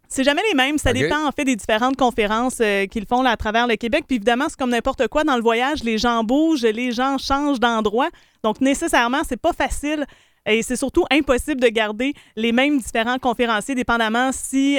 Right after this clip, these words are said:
Speaker 1: euh, le Nomad Talk se déroule, euh, à Montréal ou à Sherbrooke ou à Québec ou à Gatineau.
Speaker 2: Ok.
Speaker 1: Et là, elles sont de passage ce soir, euh, au Granada. Et la raison pour laquelle j'ai voulu t'en parler, c'est parce que depuis quelque temps, quand on parle des différents influenceurs, l'image qu'on en a, c'est pas très positif.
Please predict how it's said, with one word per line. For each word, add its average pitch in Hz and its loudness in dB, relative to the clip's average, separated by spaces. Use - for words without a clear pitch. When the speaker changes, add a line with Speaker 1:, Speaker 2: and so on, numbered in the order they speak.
Speaker 1:
euh, 208 2
le 208 0
Nomad 233 0
Talk 254 0
se - -4
déroule, 220 2
euh, 185 -4
à 220 2
Montréal 240 0
ou 226 2
à 214 4
Sherbrooke 214 -2
ou 226 0
à 214 0
Québec 220 -4
ou 240 0
à 202 0
Gatineau. 202 -4
Speaker 2:
Ok. - -20
Speaker 1:
Et 214 4
là, 302 6
elles 381 -4
sont 370 -2
de - -4
passage 294 0
ce 247 0
soir, 277 0
euh, 220 4
au 302 2
Granada. 233 0
Et 226 0
la 233 4
raison 285 0
pour 381 -4
laquelle 302 0
j'ai 247 -2
voulu 240 0
t'en 247 -2
parler, 220 0
c'est - -6
parce 226 -4
que 214 -4
depuis 277 0
quelque 240 0
temps, 262 0
quand 269 -4
on 233 2
parle 302 0
des 220 -4
différents 254 -2
influenceurs, 262 0
l'image 254 0
qu'on 240 0
en 214 0
a, 285 -2
c'est 233 -8
pas 427 -2
très 302 0
positif. 214 -4